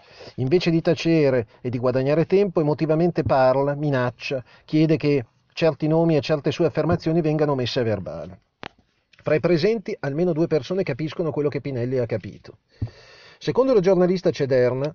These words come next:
Pinelli poteva avere notizie tanto su personaggi che facevano il doppio gioco, come sulla tattica di infiltrazione di elementi estranei tra gli anarchici.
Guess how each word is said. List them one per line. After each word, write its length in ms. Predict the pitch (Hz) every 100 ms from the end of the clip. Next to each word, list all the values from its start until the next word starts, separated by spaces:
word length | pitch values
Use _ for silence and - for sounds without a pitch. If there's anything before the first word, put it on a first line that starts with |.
| _
Pinelli 480 | 170 170 196 208 202
poteva 640 | - 156 - 214 226 208
avere 320 | 175 175 196
notizie 680 | 180 160 - 185 - 180 160 -
tanto 460 | 202 226 226 185
su 100 | -
personaggi 880 | 156 156 123 160 165 156 127 123 117 - - - - _
che 140 | 147
facevano 420 | 151 - 185 165
il 60 | 143
doppio 300 | 165 127 151
gioco, 500 | 151 185 208 214 190
come 300 | - 226 226
sulla 240 | - 170 165
tattica 400 | 202 - 175 151
di 80 |
infiltrazione 720 | 151 160 139 160 147 190 190 156
di 140 | 147
elementi 480 | 156 160 175 131 147
estranei 560 | 135 - 165 175 175 -
tra 140 | 139
gli 80 | 127
anarchici. 600 | 117 98 95 113 -